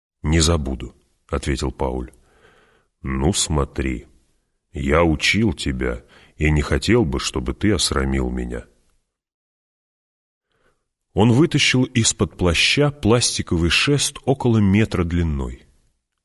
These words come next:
С одного конца шест был заострен, на другом была закреплена заводная пружинная трещотка. «Я сам подготовил для тебя манок.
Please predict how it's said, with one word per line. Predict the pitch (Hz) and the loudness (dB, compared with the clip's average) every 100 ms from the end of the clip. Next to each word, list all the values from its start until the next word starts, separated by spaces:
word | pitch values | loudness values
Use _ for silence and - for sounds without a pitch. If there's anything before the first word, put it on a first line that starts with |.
| _ - | _ -2
С | - | 2
одного | 82 95 110 | 4 4 4
конца | 98 90 - 95 | 4 2 2 2
шест | - 98 80 | 4 2 0
был | 73 82 | 2 2
заострен, | 71 78 78 - 127 147 143 - - - | 2 2 0 2 4 4 2 -4 -18 -6
на | - 95 | 2 4
другом | 95 107 104 160 151 117 | 6 4 6 4 4 4
была | 107 107 | 6 6
закреплена | 92 87 82 80 85 101 131 | 4 0 0 2 2 4 2
заводная | 98 87 85 76 98 113 104 | 2 2 2 2 2 4 2
пружинная | - 90 78 85 85 82 80 | 0 0 0 0 0 0 0
трещотка. | 76 - 76 - - 69 - - - _ _ _ _ _ _ _ _ - | -2 -4 -2 -2 -4 -8 -10 -16 -18 _ _ _ _ _ _ _ _ -2
«Я | 71 78 | 2 2
сам | - 80 85 | 2 2 0
подготовил | 95 82 90 - 73 76 78 | 0 -2 -2 0 2 2 2
для | 78 | 0
тебя | 76 85 73 | 0 -2 0
манок. | 71 76 69 60 - | 0 0 -2 -6 -10